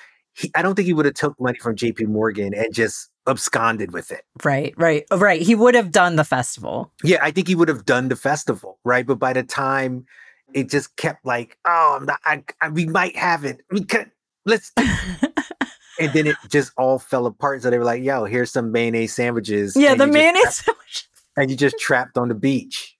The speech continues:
Speaker 1: right? <laughs>
Speaker 2: <laughs>
Speaker 1: But I don't think he would have delivered that had he got the money.
Speaker 2: Yeah, okay. I think I can agree with that. Like, like, he wouldn't have just, like, take,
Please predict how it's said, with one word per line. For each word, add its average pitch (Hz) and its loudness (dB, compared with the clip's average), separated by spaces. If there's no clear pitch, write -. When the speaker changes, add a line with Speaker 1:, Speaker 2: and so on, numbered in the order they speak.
Speaker 1:
right? 113 2
<laughs> 226 0
Speaker 2:
<laughs> - -4
Speaker 1:
But 170 2
I 160 2
don't 180 0
think 180 0
he 170 -2
would 151 2
have 127 -2
delivered 123 0
that 98 -2
had - -4
he 117 -4
got 101 -2
the 104 -4
money. 82 -12
Speaker 2:
Yeah, 220 4
okay. 254 2
I 269 2
think 392 -2
I 349 4
can 302 4
agree 202 2
with 156 2
that. 117 -4
Like, 185 0
like, 202 2
he 247 4
wouldn't 226 4
have 170 0
just, 156 -2
like, 135 -4
take, 147 0